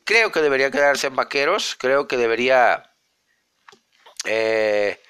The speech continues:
eh, seguir puliéndose en Vaqueros, eh, bajo las órdenes de McCarthy, va, va a crecer mucho,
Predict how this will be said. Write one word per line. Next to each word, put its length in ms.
eh, 180
seguir 500
puliéndose 760
en 120
Vaqueros, 720
eh, 500
bajo 300
las 220
órdenes 420
de 80
McCarthy, 600
va, 360
va 120
a 80
crecer 420
mucho, 640